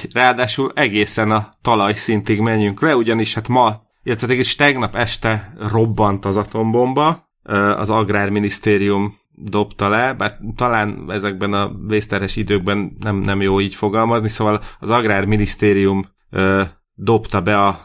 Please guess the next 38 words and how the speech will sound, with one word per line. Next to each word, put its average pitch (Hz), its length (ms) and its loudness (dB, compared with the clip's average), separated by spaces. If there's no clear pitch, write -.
követ 104 600 0
a 98 100 -6
magyar 98 520 2
média 101 440 2
állóvizébe, 104 840 2
a, 98 400 -2
azzal 92 340 -2
a 90 40 0
hírrel, 101 320 2
hogy 98 180 0
ú, 156 320 2
amit, 113 340 0
amit 113 240 -2
egyébként 107 280 0
a 110 100 -2
Telex, - 580 -2
és - 320 -2
ezen 101 280 0
belül 104 200 2
is 101 120 0
Bozaj 92 380 0
Balázs 95 520 -2
azzal 95 200 -2
a 98 60 -2
csodálatos 95 520 -2
címmel, 98 540 0
ö, 95 260 -2
adott 95 360 -2
át 101 140 -2
az 92 80 -6
olvasóknak, 104 520 -2
hogy 104 160 -2
új 196 220 2
talaj 107 360 2
ül 104 200 -2
a 92 60 -2
magyar 95 420 0
talajtrónon. 120 960 0